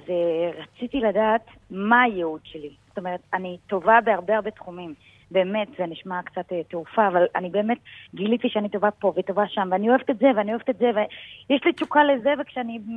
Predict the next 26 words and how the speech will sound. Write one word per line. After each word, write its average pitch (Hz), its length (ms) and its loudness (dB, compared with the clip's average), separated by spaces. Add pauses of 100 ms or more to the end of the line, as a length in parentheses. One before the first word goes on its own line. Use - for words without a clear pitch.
(120)
מתעסקת 233 420 -8
בזה, 208 180 -4
יש 254 140 -4
לי 262 60 -6
תשוקה 247 260 -4
לזה. 226 260 -4 (120)
וכש-, - 240 -8
בקיצור, 262 500 0 (720)
אני 208 120 2
מבולבלת, 196 540 2
אני 196 160 -2
לא 220 60 8
יודעת 240 160 6
בעצמי 240 400 4
מה 240 120 2
הייעוד 233 260 0
שלי, 202 140 -4
איך 196 100 -4
לכוון 240 300 0
את 233 60 -2
עצמי, 220 280 -2
כי 233 120 4
הכל 254 280 4
כיף 302 240 2
והכל 233 360 2 (320)
נהדר. 185 400 0